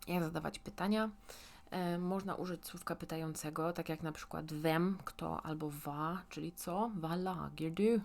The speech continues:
Czyli na przykład co gotujesz, albo co przygotowujesz. Mm, albo można, mm, zadać takie pytanie, które nam się w głowie poja-,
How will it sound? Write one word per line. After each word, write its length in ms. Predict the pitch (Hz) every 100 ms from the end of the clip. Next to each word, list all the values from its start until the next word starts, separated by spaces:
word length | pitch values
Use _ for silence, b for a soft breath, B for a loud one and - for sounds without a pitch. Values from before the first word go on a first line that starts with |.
| -
Czyli 200 | 160 160
na 120 | 151
przykład 360 | 151 160 - 151
co 140 | - 160
gotujesz, 640 | 160 - 180 170 160 - -
albo 200 | 156 156
co 200 | - -
przygotowujesz. 880 | - 160 165 156 160 185 269 - - B B B B B B B B -
Mm, 340 | 196 196 196 - - - - -
albo 400 | - 190 202 226
można, 640 | 202 160 165 175 180 185 - -
mm, 380 | 170 170 165 160
zadać 320 | 170 170 175
takie 240 | - 165 156
pytanie, 340 | 156 160 170
które 300 | 170 - 170
nam 160 | 160 160
się 140 | 160
w 60 | 160
głowie 280 | 165 165 156
poja-, 220 | 151